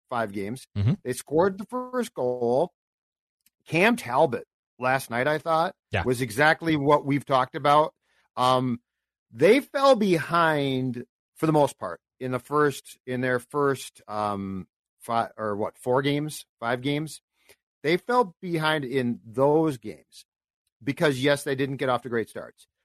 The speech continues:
Speaker 1: But you know what they also didn't get in those games? They didn't get that, like, big save, that big first period save, that big first save, right? Where you're like, "Okay, that, that is an impressive save." You got that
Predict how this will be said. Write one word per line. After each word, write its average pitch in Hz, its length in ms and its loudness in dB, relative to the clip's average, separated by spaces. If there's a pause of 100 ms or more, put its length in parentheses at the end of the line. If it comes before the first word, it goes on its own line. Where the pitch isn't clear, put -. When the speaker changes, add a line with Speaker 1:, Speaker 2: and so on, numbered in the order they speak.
(100)
Speaker 1:
But 156 140 -6
you 202 40 0
know 277 60 4
what 311 140 0
they 190 80 0
also 170 260 4
didn't 180 220 -2
get 175 160 0
in 175 40 -6
those 170 180 -2
games? 160 300 -6 (360)
They 175 240 4
didn't 269 140 -2
get 214 160 0
that, 165 120 -4
like, 135 200 -2 (120)
big 156 300 -2
save, 95 320 -8 (160)
that 143 180 -2
big 185 220 4 (100)
first 165 320 0
period 143 400 0
save, 107 200 -4
that 139 100 2
big 208 180 6
first 160 320 2
save, 90 280 -4
right? 180 280 2
Where 151 100 0
you're 143 140 2
like, 139 220 0
"Okay, 139 320 0
that, 156 380 4 (440)
that 170 300 6
is 143 100 0
an 135 80 -2
impressive 120 460 -6
save." - 320 -18 (520)
You 123 120 -4
got 196 260 2
that 233 240 0